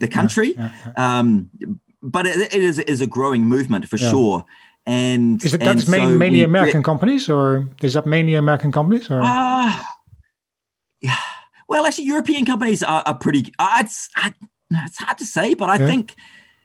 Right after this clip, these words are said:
Speaker 1: Ameri-, uh, European companies are at least as good as the Americans on the
Speaker 2: Okay.
Speaker 1: whole in terms of sustainability,
Speaker 2: Right.
Speaker 1: actually.
Speaker 2: Right.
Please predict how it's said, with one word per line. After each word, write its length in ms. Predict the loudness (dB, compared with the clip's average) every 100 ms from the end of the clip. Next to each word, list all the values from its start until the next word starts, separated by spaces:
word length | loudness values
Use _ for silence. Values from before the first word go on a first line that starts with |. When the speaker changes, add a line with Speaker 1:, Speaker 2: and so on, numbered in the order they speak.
| _ _ _ _ -4
Speaker 1:
Ameri-, 420 | -2 0 -2 -2
uh, 60 | -2
European 460 | 0 -2 0 0 0
companies 360 | -2 -2 -2 -2
are 200 | -2 -2
at 80 | -2
least 440 | 0 0 -2 -2
as 140 | -4 0
good 340 | 0 0 0
as 360 | -2 0 -2 -2
the 100 | 0
Americans 600 | 0 0 -2 0 0 0
on 140 | 0
the 60 | 0
Speaker 2:
Okay. 140 | 0
Speaker 1:
whole 680 | -2 0 2 2 2 2 0
in 120 | 0
terms 200 | 0 0
of 80 | -2
sustainability, 840 | -6 -2 2 2 2 -2 -2 -6 -6 _
Speaker 2:
Right. 220 | -2 -2 -2
Speaker 1:
actually. 500 | -4 -2 0 0 -2
Speaker 2:
Right. 200 | -6